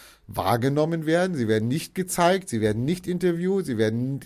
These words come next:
in keine Talkshow eingeladen, äh, sie, sie werden auf Wahlzetteln ganz weit hinten gebracht, sie werden, äh, in den Wahlstatistiken,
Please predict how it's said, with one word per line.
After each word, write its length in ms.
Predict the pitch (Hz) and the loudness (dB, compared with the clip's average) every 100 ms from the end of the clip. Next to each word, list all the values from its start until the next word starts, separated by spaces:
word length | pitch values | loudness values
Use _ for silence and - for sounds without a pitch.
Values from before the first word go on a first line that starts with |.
| - | -8
in 160 | 127 | -6
keine 320 | - 143 185 | 0 2 2
Talkshow 440 | 185 220 185 - 170 | 4 4 4 0 -2
eingeladen, 880 | 151 170 170 165 160 180 185 190 185 - - _ | -2 -2 0 2 2 2 0 -4 -10 -18 -20 _
äh, 760 | - 127 123 123 123 120 117 117 | -4 0 4 4 4 4 2 -2
sie, 260 | 110 76 | -4 -6
sie 200 | 107 120 | -2 0
werden 200 | 117 135 | 2 0
auf 240 | - 123 - | -2 -4 0
Wahlzetteln 960 | 117 147 170 - 175 175 180 175 143 | 2 2 0 0 0 2 2 2 0
ganz 200 | - 139 | -2 0
weit 180 | 131 117 | 0 0
hinten 300 | 156 196 196 | 0 -2 -2
gebracht, 580 | 185 170 170 185 - - | -2 -2 0 0 -2 -8
sie 160 | 123 113 | -4 0
werden, 500 | 123 131 131 127 123 | 2 0 -4 -8 -8
äh, 380 | 120 127 123 120 - - | -4 -2 -2 -4 -14 -12
in 100 | 127 | -4
den 160 | 135 127 | -2 0
Wahlstatistiken, 1160 | 127 135 - 117 - 214 214 - 202 202 208 | 0 0 0 -4 2 4 4 2 0 2 -2